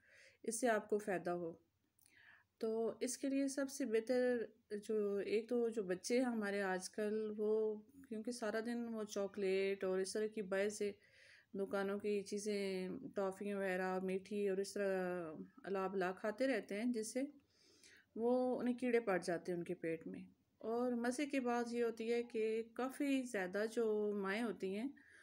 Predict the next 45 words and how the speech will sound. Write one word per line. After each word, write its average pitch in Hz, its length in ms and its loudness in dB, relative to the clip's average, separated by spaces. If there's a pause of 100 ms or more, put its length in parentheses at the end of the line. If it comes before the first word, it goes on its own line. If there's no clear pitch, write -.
(300)
उन्हें 262 260 4
ये 247 240 4
भी 302 120 4
नहीं 302 100 8
पता 233 240 0
होता 196 460 0
कि 202 520 2
इस - 360 -8
बच्चे 190 320 -4
को 233 120 -2
क्या 254 220 -2
मसला 202 300 0
है 185 60 2
जो 190 100 0
रात 185 240 0
को 208 120 -2
ये 196 100 0
इतना 190 220 -2
बेचैन 185 500 0
होता 185 260 -2
है, 175 240 0
ये 175 80 0
इस 185 140 -4
तरह 190 140 -2
ये 190 120 2
सोता 185 360 -4
है 180 180 0
कि 185 100 -8
बार-बार 180 420 -2
ये 180 100 0
करवटें 180 340 -2
बदलता 202 320 0
रहता 185 280 -2
है। 269 120 -2 (840)
तो - 80 0
इसे 214 240 0
समझ 254 280 2
नहीं 240 160 2
आ 185 180 0
रही 190 100 -2
होती 185 260 -2
माँ 190 280 -2
को 202 140 0
भी 185 220 0
इसकी 240 320 -4